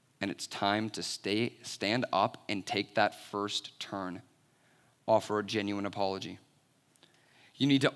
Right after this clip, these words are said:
offer the apology not half-baked, and then you need to resolve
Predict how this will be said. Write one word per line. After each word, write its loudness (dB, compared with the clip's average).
offer 10
the 6
apology 8
not 12
half-baked, 8
and 4
then 12
you 2
need 4
to 2
resolve 6